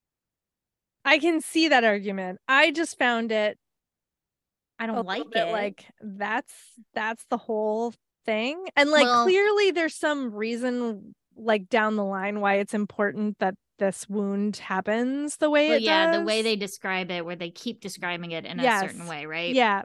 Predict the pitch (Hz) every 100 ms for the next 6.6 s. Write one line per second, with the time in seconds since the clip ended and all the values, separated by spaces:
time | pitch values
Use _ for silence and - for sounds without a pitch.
0 | 214 285 285 285 285 - - 247 269 269
1 | 277 - 330 294 277 247 - 453 - 427
2 | 466 440 349 311 302 294 285 269 254 247
3 | - 277 339 311 262 247 240 - 349 370
4 | 403 392 381 403 392 403 415 381 - -
5 | 415 427 - - 294 320 311 285 - -
6 | 208 - 202 185 185